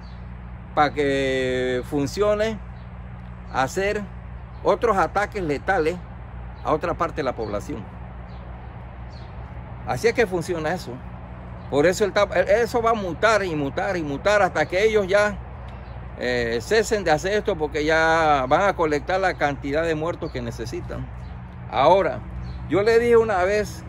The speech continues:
que se iban a llevar la gente de este planeta en cuerpo, pero parece que ellos cambiaron de idea y se lo están llevando en espíritu,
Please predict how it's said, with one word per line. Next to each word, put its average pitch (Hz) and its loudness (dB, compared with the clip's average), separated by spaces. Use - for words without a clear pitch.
que 143 -4
se 151 -2
iban 190 2
a 180 4
llevar 160 4
la 156 4
gente 165 -4
de 135 0
este 160 -2
planeta 120 -6
en 104 -6
cuerpo, 151 0
pero 123 0
parece 165 0
que 160 -6
ellos 190 0
cambiaron 170 2
de 151 -2
idea 175 2
y 160 -2
se 147 -4
lo 131 -2
están 180 -4
llevando 185 -4
en 156 -4
espíritu, 147 -4